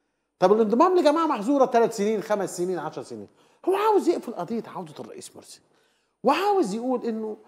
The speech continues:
قطر بتتجسس عندنا. طيب يا أخي،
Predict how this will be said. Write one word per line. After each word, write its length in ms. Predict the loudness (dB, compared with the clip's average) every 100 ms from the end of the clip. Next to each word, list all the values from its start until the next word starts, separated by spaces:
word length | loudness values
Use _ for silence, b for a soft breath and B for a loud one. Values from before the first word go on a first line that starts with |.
| b b -2
قطر 260 | 0 0
بتتجسس 460 | -4 -6 -4 -4 -4
عندنا. 280 | -8 -8 -6
طيب 380 | 2 4 4 0 -8
يا 200 | -2 0
أخي، 280 | 0 -2 -6